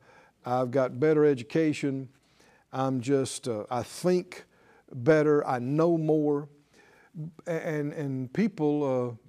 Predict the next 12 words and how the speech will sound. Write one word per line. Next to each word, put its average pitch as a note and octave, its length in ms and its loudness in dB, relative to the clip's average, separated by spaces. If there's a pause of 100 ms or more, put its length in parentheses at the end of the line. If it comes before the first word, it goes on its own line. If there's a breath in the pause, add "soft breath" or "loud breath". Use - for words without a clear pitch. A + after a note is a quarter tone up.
hold F#3 440 4
up F3 300 0
the D3 160 -2
idea C3+ 680 -2 (260 soft breath)
of A2+ 260 -6
being B2 480 0
a A2 80 -10
genius A#2 680 0 (500 soft breath)
as B2+ 240 -4
being C3 380 0
the A#2+ 100 -6
ultimate. E3+ 580 -2